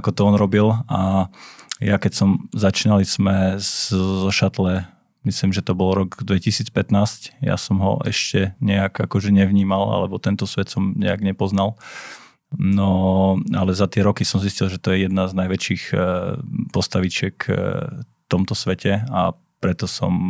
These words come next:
akože, k-, môžem to tak povedať, že som možno aj k nemu zhľadal v určitých veciach. Takže pre mňa veľmi inšpiratívny človek a bola to taká veľmi smutná správa a hlavne to, že on možno o tej svojej chorobe, teda umrel na rakovinu, vedel, e,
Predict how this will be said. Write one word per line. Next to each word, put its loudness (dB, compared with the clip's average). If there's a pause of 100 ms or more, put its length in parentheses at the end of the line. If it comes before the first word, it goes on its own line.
(280)
akože, -6
k-, -18 (240)
môžem -2
to -6
tak -8
povedať, -2
že -8
som -2
možno -2
aj -2
k -2
nemu 2
zhľadal -2
v -8
určitých -6
veciach. -12 (540)
Takže 0
pre 2
mňa 4
veľmi 2
inšpiratívny -2
človek 0
a -4
bola -2
to -10
taká -2 (400)
veľmi 4
smutná 0
správa 0
a -2 (720)
hlavne 4
to, 2
že 0 (600)
on 4
možno 4
o -2
tej 0
svojej 2
chorobe, 0
teda -4
umrel 0
na -2
rakovinu, 0
vedel, 0
e, -2